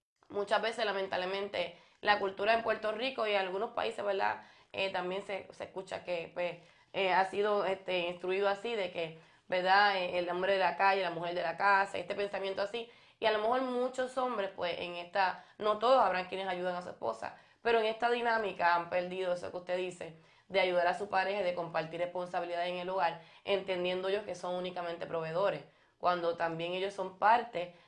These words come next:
de esa, de esa, ¿verdad? De ese hogar, que el hogar no es un techo entre cuatro paredes, el hogar lo constituye usted, ¿verdad? Con, con, de, con el amor y con su familia, ¿verdad? Con su esposa.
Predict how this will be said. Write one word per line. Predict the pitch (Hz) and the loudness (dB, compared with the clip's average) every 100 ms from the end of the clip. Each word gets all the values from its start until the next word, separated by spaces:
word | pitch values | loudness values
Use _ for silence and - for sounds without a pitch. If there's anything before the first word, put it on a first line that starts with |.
| _ | _
de | 180 175 175 | -2 0 0
esa, | 180 185 180 | 2 4 4
de | 175 175 | 2 -4
esa, | 175 180 170 165 | -2 0 2 2
¿verdad? | 165 180 | -2 0
De | 196 | 0
ese | 190 185 | 0 -2
hogar, | 190 208 175 196 - - _ | 2 4 2 0 -14 -20 _
que | 190 | 0
el | |
hogar | 180 180 180 | 0 0 0
no | 208 | 0
es | 208 | -2
un | 196 | -4
techo | 190 202 180 | -4 -2 -4
entre | 170 | -6
cuatro | 170 170 175 | -4 -4 0
paredes, | 165 175 196 156 - - _ | 2 4 2 0 -6 -20 _
el | - 175 | -4 0
hogar | 165 170 | 4 4
lo | 185 | 4
constituye | 196 196 185 185 180 | 0 -4 -4 -2 -2
usted, | 180 175 196 | -2 -2 0
¿verdad? | 180 180 | 2 0
Con, | 175 165 | 0 -4
con, | 165 160 151 - _ - | -4 -6 -8 -12 _ -2
de, | 180 175 | 0 2
con | 165 170 | 0 2
el | 165 | 2
amor | 165 170 190 | 2 4 4
y | 185 | 2
con | 175 | -2
su | - | -4
familia, | 170 165 196 220 185 | -4 -2 -2 0 0
¿verdad? | 165 175 | 2 0
Con | 175 | -2
su | 151 | -8
esposa. | - 220 220 220 - - | -4 0 0 0 -6 -8